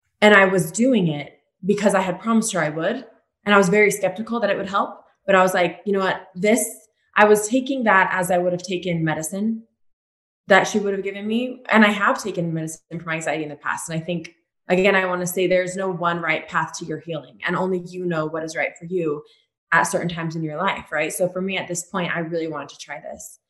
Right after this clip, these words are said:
And I was amazed at how quickly I started to see some of those benefits. So even though it can be extremely difficult, especially right now, to get up and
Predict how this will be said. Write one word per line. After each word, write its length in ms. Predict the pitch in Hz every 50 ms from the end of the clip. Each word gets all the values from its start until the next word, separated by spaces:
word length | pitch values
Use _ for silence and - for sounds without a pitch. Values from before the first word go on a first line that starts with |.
| _ _ _ _ _ _ _ -
And 440 | 175 175 170 165 165 160 160 156 - - - _ _ _ _ _ _ _ _ -
I 80 | - 190
was 160 | 190 190 190
amazed 320 | 190 180 180 185 185 175 185
at 60 | 180
how 160 | - 175 170
quickly 440 | 165 - - 214 185 190 - 175 165
I 60 | 160
started 300 | 160 - 170 165 160 160
to 60 | 170
see 220 | 156 - - 175 165
some 220 | - - 170 156
of 80 | 156 156
those 220 | 160 151 147 -
benefits. 640 | - 143 147 170 175 185 220 247 233 - - - - _ _ _ _ _ _ _ -
So 400 | - - 202 185 180 175 175 -
even 260 | 220 226 220 262 254
though 220 | 254 240 233 226 226
it 160 | - 202 196
can 160 | 202 214 190
be 240 | 185 190 185 180 -
extremely 440 | 180 180 - - 208 196 196 180 175
difficult, 680 | 160 165 - 185 180 180 185 185 - - 170 156 -
especially 400 | 165 - - - 170 170 - 185
right 260 | 170 160 156 156 - 151
now, 300 | 156 156 160 165 160 160
to 180 | - - 165
get 260 | 160 - 170 156 - -
up 260 | 165 165 - - - -
and 240 | 165 160 156 147